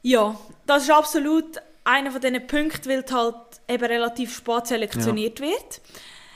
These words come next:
Speaker 1: Ähm, in meinem Fall ist jetzt sicher, ich muss ja für mich persönlich wie eine
Speaker 2: Mhm.
Speaker 1: Strategie haben.
Speaker 2: Absolut.
Speaker 1: Und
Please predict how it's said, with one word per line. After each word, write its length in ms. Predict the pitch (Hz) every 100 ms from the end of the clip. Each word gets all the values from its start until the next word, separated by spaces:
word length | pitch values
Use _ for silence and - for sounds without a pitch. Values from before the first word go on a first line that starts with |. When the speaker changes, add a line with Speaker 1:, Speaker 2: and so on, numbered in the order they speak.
| - -
Speaker 1:
Ähm, 520 | 269 269 254 254 247 - _ - _ _
in 180 | 294 285
meinem 300 | 330 381 381
Fall 360 | 370 302 285 277
ist 100 | 269
jetzt 220 | 285 -
sicher, 360 | 294 294 311 277 - _ _ _ _
ich 160 | 294 320
muss 140 | 311 302
ja 60 |
für 120 | 247 262
mich 240 | 262 254
persönlich 400 | 247 262 240 233
wie 60 | 233
eine 100 | 220
Speaker 2:
Mhm. 40 |
Speaker 1:
Strategie 600 | 202 220 208 208 208 202
haben. 300 | 185 107 -
Speaker 2:
Absolut. 380 | 98 - - 90 - - _
Speaker 1:
Und 520 | 254 277 262 254 240